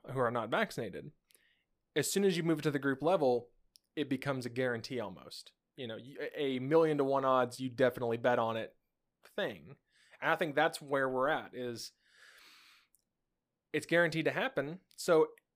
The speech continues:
as a group, you know,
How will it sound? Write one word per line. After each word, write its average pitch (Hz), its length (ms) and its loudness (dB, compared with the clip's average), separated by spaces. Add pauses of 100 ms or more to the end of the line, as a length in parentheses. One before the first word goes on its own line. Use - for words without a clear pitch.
(500)
as 156 180 2
a 147 80 2
group, 156 600 0 (920)
you 156 120 -4
know, 123 180 -4